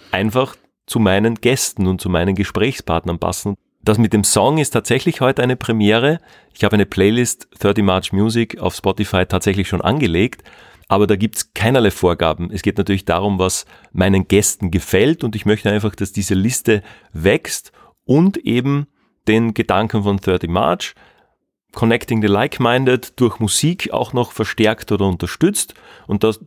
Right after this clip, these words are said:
darf oder soll einfach jeder Gast und jeder Gesprächspartner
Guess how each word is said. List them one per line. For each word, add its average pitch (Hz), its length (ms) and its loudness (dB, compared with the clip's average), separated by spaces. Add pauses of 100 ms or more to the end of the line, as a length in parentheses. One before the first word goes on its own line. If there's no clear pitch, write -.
darf 92 420 0
oder 107 200 -2
soll 120 320 0
einfach 107 480 -2 (260)
jeder 113 300 0
Gast 98 420 -4
und 107 100 0
jeder 101 180 2
Gesprächspartner 95 1000 -2